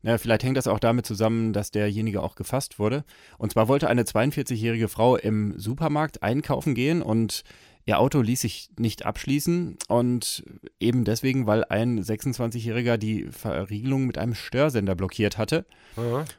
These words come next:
Speaker 1: Na, sie ist dann los, hat den Einkaufswagen eben weggebracht und in der Zwischenzeit ist der Dieb hergegangen, um den Wagen samt Handtasche leer zu räumen. Die Frau hat's aber dann tatsächlich noch bemerkt, dass da jemand am Auto war und Passanten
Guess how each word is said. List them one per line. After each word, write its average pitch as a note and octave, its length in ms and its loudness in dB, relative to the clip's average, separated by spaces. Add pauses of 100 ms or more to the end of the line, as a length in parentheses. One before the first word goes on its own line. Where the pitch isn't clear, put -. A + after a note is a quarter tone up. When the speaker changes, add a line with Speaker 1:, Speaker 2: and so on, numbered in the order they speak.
Speaker 1:
Na, A2+ 160 6
sie A#2 100 4
ist B2+ 120 0
dann B2 140 6
los, D3+ 280 4
hat C3 160 2
den A2 140 2
Einkaufswagen C3+ 680 0
eben B2+ 240 0
weggebracht B2+ 480 0
und G#2+ 140 0
in A#2 100 0
der A2 120 4
Zwischenzeit C3+ 500 0
ist - 100 -12
der G#2 80 -2
Dieb A2 240 -8
hergegangen, B2 600 0 (380)
um A2+ 140 2
den A2 160 4
Wagen B2+ 380 4
samt A#2 300 2
Handtasche A2+ 640 0
leer A2+ 200 2
zu - 100 -6
räumen. B2+ 380 2 (500)
Die G#2+ 60 -4
Frau C3 240 6
hat's C#3+ 160 2
aber A#2+ 160 4
dann A#2+ 120 4
tatsächlich A#2+ 380 0
noch A#2 140 -2
bemerkt, F#2+ 420 0
dass C3 100 -4
da B2 80 0
jemand A#2+ 280 0
am G2+ 120 0
Auto B2+ 300 2
war C3 300 0
und G#2+ 240 -2
Passanten C#3 560 -2